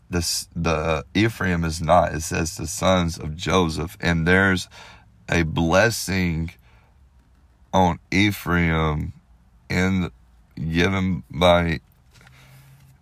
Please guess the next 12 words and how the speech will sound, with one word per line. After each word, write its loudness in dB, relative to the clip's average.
Jacob, 0
and -2
I -2
can't -4
find -4
it. -10
Can -10
I -6
find -4
it? -10
But 2
there's, 0